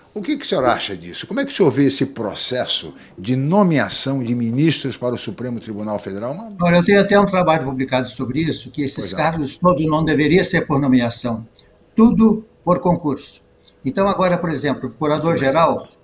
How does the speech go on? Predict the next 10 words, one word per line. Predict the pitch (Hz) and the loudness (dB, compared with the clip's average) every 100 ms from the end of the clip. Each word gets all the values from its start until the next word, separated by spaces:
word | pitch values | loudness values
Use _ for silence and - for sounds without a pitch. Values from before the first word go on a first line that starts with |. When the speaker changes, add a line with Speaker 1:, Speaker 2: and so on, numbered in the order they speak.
| - | -6
Speaker 2:
ele | 151 | -4
seria, | 143 170 170 180 156 - | 0 0 4 4 4 0
ele | - 147 | -6 -6
seria | 156 147 151 | -4 -2 -2
escolhido | 139 139 175 160 - | -4 -2 0 0 -4
de | 117 | -2
acordo | 160 - 190 208 180 | -2 2 2 2 -2
com | 180 175 | 0 0
os | 131 110 | 0 0
votos | 156 185 180 175 - | 2 2 2 -4 -6